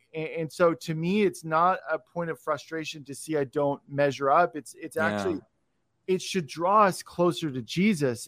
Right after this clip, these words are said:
Speaker 1: eh,
Speaker 2: Yes.
Speaker 1: because of what he did in fulfilling the law, so that
Speaker 2: Yes.
Speaker 1: we could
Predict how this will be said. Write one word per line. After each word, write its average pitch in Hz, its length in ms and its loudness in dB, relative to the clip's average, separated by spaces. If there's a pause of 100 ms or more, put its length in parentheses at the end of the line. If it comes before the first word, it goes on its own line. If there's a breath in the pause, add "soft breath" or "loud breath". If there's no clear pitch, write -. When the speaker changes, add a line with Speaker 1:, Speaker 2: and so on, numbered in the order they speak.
Speaker 1:
eh, 170 120 -2
Speaker 2:
Yes. 104 280 2
Speaker 1:
because 196 380 8
of 151 160 4
what 165 200 6
he 160 220 -4
did 170 380 8
in 151 120 2
fulfilling 147 600 -2
the 127 100 0
law, 143 440 4
so 156 200 -4
that - 120 2
Speaker 2:
Yes. 104 440 -2
Speaker 1:
we 214 160 10
could 185 180 6